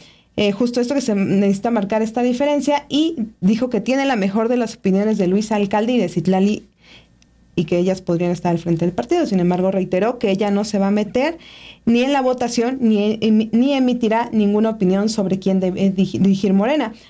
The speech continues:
Afirmó que debe mantener una postura imparcial, pero celebró que haya mujeres que quieran participar en el proceso.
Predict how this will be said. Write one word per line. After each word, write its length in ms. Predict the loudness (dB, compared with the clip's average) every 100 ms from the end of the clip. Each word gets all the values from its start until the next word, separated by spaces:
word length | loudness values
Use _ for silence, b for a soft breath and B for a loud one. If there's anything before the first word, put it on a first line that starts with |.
| B
Afirmó 520 | -2 0 2 0 -2
que 160 | -2 0
debe 220 | 2 0
mantener 340 | 0 0 0
una 160 | 0 0
postura 320 | -2 -2 0
imparcial, 600 | 0 0 0 0 0 -2 -2
pero 160 | -2
celebró 400 | 0 0 0 0
que 100 | 0
haya 140 | 0 0
mujeres 420 | 0 0 -2 -2
que 160 | -4
quieran 400 | -2 -2 0 -2 -6 B B
participar 580 | -4 -2 -2 -2 -2 0
en 140 | 2 0
el 80 |
proceso. 500 | 0 0 0 0 -2